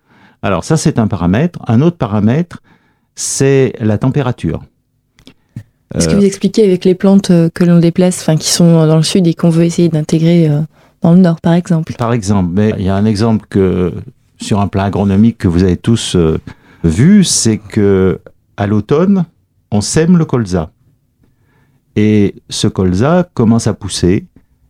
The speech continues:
Speaker 1: et forme des, une petite rosette. Cette petite rosette de feuilles, elle doit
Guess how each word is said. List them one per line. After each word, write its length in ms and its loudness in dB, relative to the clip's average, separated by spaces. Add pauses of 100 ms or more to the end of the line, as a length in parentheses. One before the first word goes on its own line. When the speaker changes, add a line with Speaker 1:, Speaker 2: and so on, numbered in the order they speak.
Speaker 1:
et 80 0
forme 320 0
des, 160 0 (100)
une 100 0
petite 380 -4
rosette. 560 -4 (480)
Cette 240 -4
petite 280 -2
rosette 340 -2
de 80 -6
feuilles, 480 0 (920)
elle 320 -2
doit 680 -2